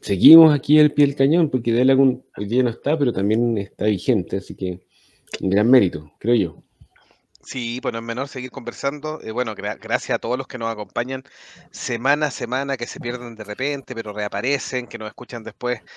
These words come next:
Speaker 2: en las repeticiones, que nos mandan mensajes por el Facebook, eh, que nos mandan mensajes por YouTube, em, uno que otro al correo ahí a monjesfanáticos arroba gmail punto com, pero en general sí han estado ahí.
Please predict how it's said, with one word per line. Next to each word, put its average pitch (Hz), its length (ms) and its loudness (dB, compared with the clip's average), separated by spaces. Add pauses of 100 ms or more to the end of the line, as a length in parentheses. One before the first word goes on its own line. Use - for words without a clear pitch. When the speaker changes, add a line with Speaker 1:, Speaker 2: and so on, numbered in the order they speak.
(160)
Speaker 2:
en 113 180 -6
las 113 140 -6
repeticiones, 113 680 -6
que 117 120 -10
nos 104 100 -16
mandan 120 300 -6
mensajes 107 480 -8
por 107 220 -14
el 98 120 -16
Facebook, 131 680 -4 (420)
eh, 117 200 -2
que 113 100 -8
nos 113 100 -12
mandan 120 260 -8
mensajes 113 380 -10
por 104 180 -10
YouTube, 139 580 -6
em, 107 640 -8 (640)
uno 170 260 2
que 127 120 -6
otro 135 240 0
al 123 140 -4
correo 127 380 -4
ahí 127 180 -4
a 120 80 -2
monjesfanáticos 117 1000 -12
arroba 110 240 -4
gmail 104 280 -12
punto 107 300 -16
com, 160 160 -10 (460)
pero 110 200 -4
en 110 60 -6
general 117 440 -6
sí 135 340 -10 (320)
han 104 80 -14
estado 110 380 -6
ahí. 101 220 -10